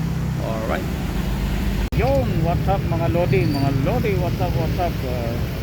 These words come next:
Tuesday ngayon, sobrang traffic. So, hopefully, bukas, magluwag. Pero hindi. Ang traffic pa rin lalo, sigurado. So, galing Fairview, hindi tayo makapag-video kasi busy tayo time to time.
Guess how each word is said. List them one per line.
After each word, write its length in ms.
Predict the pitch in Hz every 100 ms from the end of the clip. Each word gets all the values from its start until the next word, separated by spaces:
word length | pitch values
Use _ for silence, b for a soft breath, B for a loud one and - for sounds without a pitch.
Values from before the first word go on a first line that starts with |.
| -
Tuesday 520 | 147 135 - 120 131 131
ngayon, 400 | 143 147 - - - - - -
sobrang 400 | 165 156 156 151 - 180
traffic. 400 | 190 208 208 -
So, 280 | - - - - - 139 - -
hopefully, 580 | - - - 127 175 180
bukas, 580 | - - 143 - 156 53
magluwag. 640 | 57 53 53 57 58 - 58
Pero 260 | 55 57 58
hindi. 300 | 57 55 57 53 53 55 55 57 - - -
Ang 240 | - 104 -
traffic 320 | 101 101 123 107
pa 60 | 110
rin 140 | 110 110
lalo, 240 | 117 113
sigurado. 600 | - - - - - - - - - - - - - - -
So, 60 | 185
galing 260 | 233 233 220
Fairview, 380 | 220 208 190 208 220 - - - - -
hindi 100 | 160
tayo 200 | 170 165 165 160
makapag-video 600 | 160 160 151 151 139 151 139
kasi 180 | 131 139
busy 220 | 131 123 123
tayo 300 | 123 117 131 123
time 180 | 120 120
to 100 | 117
time. 260 | 120 135